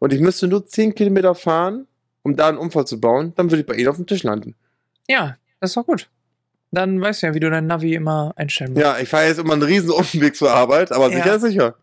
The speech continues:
Speaker 2: Ja, auf jeden Fall.
Speaker 1: <laughs>
Speaker 2: Ach ja, Habbo, äh, Weihnachten steht vor der Tür. Es ist die letzte Folge vor Weihnachten.
Speaker 1: Wie? Ah, ja, stimmt, ist sie.
Speaker 2: Wie?
Speaker 1: Das
Speaker 2: Wie?
Speaker 1: Nein, du hast
Speaker 2: Samstag
Speaker 1: recht.
Speaker 2: ist Weihnachten.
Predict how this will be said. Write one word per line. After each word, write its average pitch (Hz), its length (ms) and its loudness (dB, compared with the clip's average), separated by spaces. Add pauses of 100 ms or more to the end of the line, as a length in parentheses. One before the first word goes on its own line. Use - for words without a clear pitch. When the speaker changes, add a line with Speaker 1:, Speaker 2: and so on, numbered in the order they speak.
(140)
Speaker 2:
Ja, 180 280 -2 (240)
auf 156 100 -6
jeden 160 240 0
Fall. 165 300 -2
Speaker 1:
<laughs> - 760 -20 (1120)
Speaker 2:
Ach 269 220 -2
ja, 175 380 2
Habbo, 214 320 2
äh, 185 240 2
Weihnachten 285 320 -2
steht 180 200 0
vor 170 120 0
der 170 100 0
Tür. 160 140 0
Es 151 60 -2
ist 196 140 0
die 254 60 0
letzte 277 260 -2
Folge 254 260 0
vor 214 160 0
Weihnachten. 190 640 0 (920)
Speaker 1:
Wie? 117 460 4 (300)
Ah, 170 100 -2
ja, 185 180 4
stimmt, 123 300 -4
ist - 160 -2
sie. 170 180 0
Speaker 2:
Wie? 202 380 2
Speaker 1:
Das 135 160 -2
Speaker 2:
Wie? 185 400 2
Speaker 1:
Nein, 160 240 2
du 175 80 2
hast 147 100 -2
Speaker 2:
Samstag 190 300 2
Speaker 1:
recht. 240 80 -2
Speaker 2:
ist 208 80 -6
Weihnachten. 220 500 -2